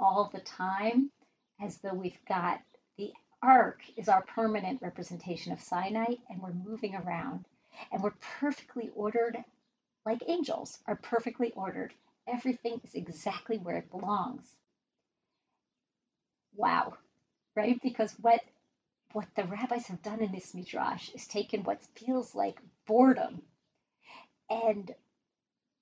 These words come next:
extreme order and turned it into boredom, glorious boredom. Order, glorious order. Clarity and direction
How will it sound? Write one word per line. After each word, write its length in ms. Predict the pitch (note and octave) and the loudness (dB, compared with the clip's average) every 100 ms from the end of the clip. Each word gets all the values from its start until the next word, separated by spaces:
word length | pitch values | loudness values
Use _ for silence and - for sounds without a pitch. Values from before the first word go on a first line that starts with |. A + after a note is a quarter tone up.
| _ | _
extreme 440 | - - B3+ B3+ A#3+ | -18 0 8 8 8
order 440 | - C4+ G#3+ - - - _ _ _ _ _ _ _ _ _ _ _ _ _ _ | 8 8 8 2 -4 -14 _ _ _ _ _ _ _ _ _ _ _ _ _ _
and 140 | B3 A3+ | -6 0
turned 240 | B3+ B3 | 2 4
it 100 | B3+ | 4
into 380 | B3 A#3+ A3 G#3+ - _ _ _ | 2 4 4 4 -4 _ _ _
boredom, 520 | B3+ C4 F4 B3 F3+ C4 - - | -2 4 4 4 0 -10 -12 -8
glorious 600 | D#4 F4+ D4 A#3+ - - | 4 6 8 6 4 -4
boredom. 480 | - F#3+ - - - _ _ _ _ _ _ _ _ | -2 -2 -2 -8 -12 _ _ _ _ _ _ _ _
Order, 480 | E4 E4+ F4+ A3 - | 8 10 10 4 2
glorious 840 | - D4 D#4+ G4+ G#4+ G#4 E4 B3 - | -2 0 2 8 10 10 10 8 6
order. 500 | - G#3+ G3+ D3 F3 - - _ - | 4 4 4 0 -2 -10 -20 _ -20
Clarity 760 | - - C4 C4+ D#4+ C#4 C4 | -12 10 12 12 12 12 6
and 140 | A#3 A3 | 4 2
direction 600 | G#3 G3+ A#3+ - - | 2 6 6 6 0